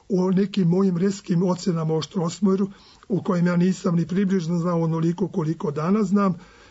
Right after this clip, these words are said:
da bi sve to zaustavio profesor Viktor Novak, koji je nameravao čak da napiše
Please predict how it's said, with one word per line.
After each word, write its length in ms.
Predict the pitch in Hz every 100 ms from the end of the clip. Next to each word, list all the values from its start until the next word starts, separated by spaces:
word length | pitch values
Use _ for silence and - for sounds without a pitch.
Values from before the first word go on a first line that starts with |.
| - -
da 220 | 160 185
bi 180 | 190 196
sve 220 | - 262
to 180 | 233 226
zaustavio 640 | 180 190 208 - 208 196 170
profesor 500 | 202 180 - 190 202 - - 185
Viktor 400 | 190 196 220 196
Novak, 460 | 220 175 139 - - - - -
koji 180 | 208 196
je 100 | 196
nameravao 580 | 185 180 180 220 220 185
čak 240 | 220 175
da 120 | 180
napiše 680 | 185 202 220 196 - 175 170